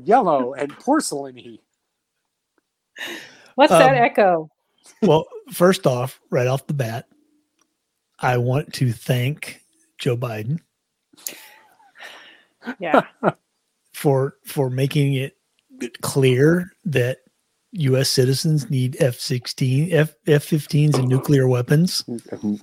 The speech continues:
Speaker 1: and nukes, yes.
Speaker 2: Yeah.
Speaker 3: Covered, covered under the Second Amendment.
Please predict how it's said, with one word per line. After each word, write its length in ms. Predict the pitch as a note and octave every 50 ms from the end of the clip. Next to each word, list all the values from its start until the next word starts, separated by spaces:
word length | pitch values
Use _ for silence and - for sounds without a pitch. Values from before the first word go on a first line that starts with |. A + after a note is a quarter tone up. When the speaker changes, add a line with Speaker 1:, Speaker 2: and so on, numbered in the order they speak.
| - -
Speaker 1:
and 240 | G#2+ G2 G2+ G2
nukes, 440 | G2+ G2 F#2 - - - - - - _ _ _ _
yes. 380 | - G2 F#2 E2+ - - - -
Speaker 2:
Yeah. 160 | A3 G3+ G#3
Speaker 3:
Covered, 560 | F3+ - F3 F#3 F#3+ F#3+ G#3+ G#3+ G3+ A3+ G#3 -
covered 400 | - F3+ E3+ E3 F#3+ G3 F#3 F3
under 220 | E3+ E3 E3 D#3+
the 80 | D3+ C#3
Second 280 | - D#3 C#3+ - D3 C3
Amendment. 340 | C#3 C#3 C3 A2 A2+ -